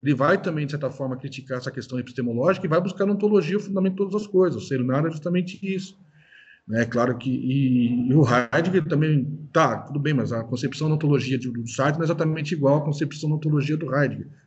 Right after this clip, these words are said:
embora tenha muita influência, é, heideggeriana no pensamento do Sartre, sobretudo no,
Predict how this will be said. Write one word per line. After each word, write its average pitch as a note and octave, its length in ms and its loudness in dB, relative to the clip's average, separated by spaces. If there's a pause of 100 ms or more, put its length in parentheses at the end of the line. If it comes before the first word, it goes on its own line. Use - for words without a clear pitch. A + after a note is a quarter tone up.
embora A2+ 240 0
tenha B2+ 220 2
muita C3+ 180 4
influência, C#3 560 0 (580)
é, A2 380 -2
heideggeriana B2 540 2
no C3+ 120 0
pensamento C#3 360 0
do D3 60 -2
Sartre, C3 360 0
sobretudo B2 420 -4
no, D#3 300 0